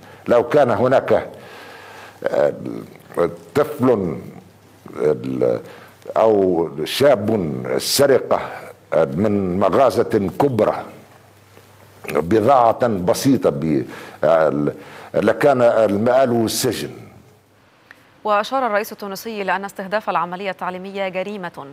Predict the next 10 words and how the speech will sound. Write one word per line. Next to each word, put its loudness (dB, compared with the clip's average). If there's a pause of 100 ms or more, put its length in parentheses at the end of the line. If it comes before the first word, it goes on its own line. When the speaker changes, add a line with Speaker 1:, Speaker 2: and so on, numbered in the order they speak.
Speaker 2:
كما -6
حث -12
على -2
القيام -8
بإصلاح -10
وطني -10
جذري -8
للتعليم -8 (360)
ووضع 0
مناهج -8